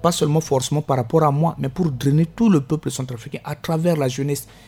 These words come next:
qui est aujourd'hui représentée par les étudiants. Puisque pour nous,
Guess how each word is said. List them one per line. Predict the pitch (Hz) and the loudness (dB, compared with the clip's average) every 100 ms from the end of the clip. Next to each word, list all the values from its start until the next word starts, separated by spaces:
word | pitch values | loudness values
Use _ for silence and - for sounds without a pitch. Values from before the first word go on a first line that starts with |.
| - - | -20 -4
qui | - | 4
est | 175 | 6
aujourd'hui | 151 127 120 123 156 160 135 120 | 6 4 2 2 2 2 0 -2
représentée | 117 120 117 120 143 | -4 -2 -2 -2 -2
par | 135 | -2
les | 127 120 | -2 -2
étudiants. | 131 - 143 165 - - _ _ - | -4 -4 0 0 -2 -20 _ _ -12
Puisque | 170 - | -6 -4
pour | 117 165 160 | 0 2 4
nous, | 170 185 | 6 4